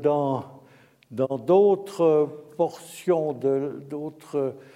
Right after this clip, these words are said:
domaines de la physique où le hasard se manifeste de façon très différente. Et puis enfin, le hasard et les lois de la nature. Là, je,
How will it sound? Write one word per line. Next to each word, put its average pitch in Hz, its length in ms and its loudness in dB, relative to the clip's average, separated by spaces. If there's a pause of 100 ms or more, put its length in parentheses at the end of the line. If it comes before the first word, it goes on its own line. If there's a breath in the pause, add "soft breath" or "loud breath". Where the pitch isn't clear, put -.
(140 loud breath)
domaines 160 680 2
de 143 80 0
la 143 220 0
physique 139 680 -6
où 143 80 -8
le 139 140 0
hasard 135 420 0
se - 180 -10
manifeste 131 840 -8
de 123 60 -6
façon 117 500 -10
très 160 200 -4
différente. 127 800 -8 (480 soft breath)
Et 143 80 0
puis 160 240 0
enfin, 170 580 0 (460 loud breath)
le 170 260 4
hasard 165 680 4
et 156 60 2
les 143 200 0
lois 151 300 2
de 151 120 -10
la 147 180 0
nature. 139 680 0
Là, 143 220 2
je, 127 280 -2